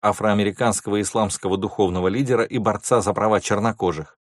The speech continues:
Именно таким образом они превратили тюрьмы, в которых сидели, в мастерские по преобразованию себя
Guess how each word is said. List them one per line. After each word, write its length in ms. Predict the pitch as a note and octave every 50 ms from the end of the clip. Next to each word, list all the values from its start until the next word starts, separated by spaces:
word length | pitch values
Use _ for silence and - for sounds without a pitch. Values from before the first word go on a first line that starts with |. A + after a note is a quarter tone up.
| _ _ _ _ _ -
Именно 420 | D#3 F3 F3+ F3+ F3+ F3+ F3+ D#3+
таким 440 | D3 - E3+ D#3+ D3 - D#3 D3 C#3+
образом 440 | C3+ A#2 G2 F#2+ G2+ F2+ F2 F#2 F#2
они 160 | G2+ G#2+ A2
превратили 640 | F#2 - G#2+ A2 G2+ G#2+ G#2+ - - C3 G#2 G#2 F#2
тюрьмы, 420 | - - F3 F3+ D3+ A2 F2+ F2
в 60 | -
которых 360 | - G#2 F#2+ - G#2 G2+ F#2+
сидели, 500 | - - - A2 F#2+ F#2+ F#2 D#2+ D#2+ D2+ _ - - -
в 120 | - B2 A2+ B2+
мастерские 760 | C#3 B2 - - - C3 A2+ - - - - D#3 C3+ A2 F#2+
по 140 | - G#2 G2+
преобразованию 840 | - A2 A2 A2 G#2 G#2+ A2+ F#2 A2 A2+ G#2 G#2+ G2+ F#2+ F#2 F2+ F2
себя 560 | - - - F2 D#2+ F2 B2 D#3 D3 -